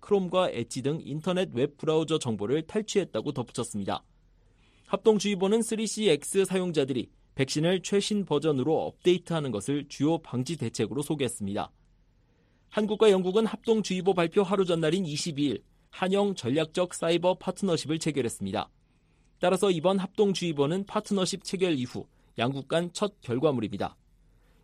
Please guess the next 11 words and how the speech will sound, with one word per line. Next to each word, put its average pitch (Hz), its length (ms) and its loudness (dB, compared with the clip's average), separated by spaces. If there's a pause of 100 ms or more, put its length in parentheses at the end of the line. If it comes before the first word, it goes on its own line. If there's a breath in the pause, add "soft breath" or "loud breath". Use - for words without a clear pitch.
윤석열 202 380 4
한국 214 320 0
대통령과 185 680 2
리시 143 380 -2
수낙 170 340 -2
영국 143 320 0
총리가 175 400 0
서명한 151 500 -2
전략적 151 560 -2
사이버 175 360 -2
파트너십은 135 600 -4